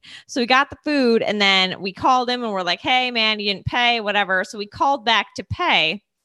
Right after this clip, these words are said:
<laughs> And I'm not proud because this was, like, the last hour of work, so I was kinda, like, mentally drained.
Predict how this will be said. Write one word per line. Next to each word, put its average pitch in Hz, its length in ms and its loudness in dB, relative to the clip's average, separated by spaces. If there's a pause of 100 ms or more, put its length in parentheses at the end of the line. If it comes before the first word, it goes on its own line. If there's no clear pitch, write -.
(1000)
<laughs> 277 280 -6 (1400)
And 233 160 0
I'm 233 80 -6
not 240 240 0
proud 156 400 -6 (480)
because 240 300 -8
this 247 140 -18
was, 262 100 -18
like, 240 140 -8
the 233 80 -8
last 175 640 -2 (260)
hour 175 260 2
of 170 120 -8
work, 175 320 -4
so - 140 -2
I - 40 2
was 240 140 -4
kinda, 196 320 -4
like, 220 340 -6
mentally 190 340 -4
drained. 175 340 -2